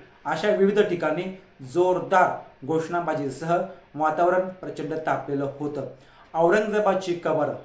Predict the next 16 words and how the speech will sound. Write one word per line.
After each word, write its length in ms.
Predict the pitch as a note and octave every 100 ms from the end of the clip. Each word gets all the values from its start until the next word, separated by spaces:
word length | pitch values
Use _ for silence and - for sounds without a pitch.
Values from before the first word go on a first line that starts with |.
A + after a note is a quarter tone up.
| E3
हटवा, 500 | E3+ G#3 F#3 - - - _ _
अन्यथा 680 | F3 G#3 A3+ G#3+ - D3 - - _ -
बाबरीचा 960 | C3+ D#3 D#3 D#3+ E3 E3 - F3 E3 E3+
पुनरावृत्ती 920 | - D#3+ D#3 C#3+ C#3+ C#3 D3+ C3+ - -
होईल 240 | F3 C#3 - - _ -
किंवा 180 | D#3
ती 420 | D#3+ D#3 F3+ - -
केली 160 | F3+ E3+
जाईल," 200 | E3 - - - _
अशा 340 | C3+ D3 F3 - - -
इशारा 420 | D3 F3+ E3+ - - _ -
काही 440 | D#3+ E3+ G3 - -
हिंदुत्ववादी 460 | D3 E3 E3 D3+ E3+
संघटनांनी 460 | D3+ C3 C3 D3
दिलेला 340 | C#3 C3+ C#3+ -
आहे. 320 | D3+ C3+ -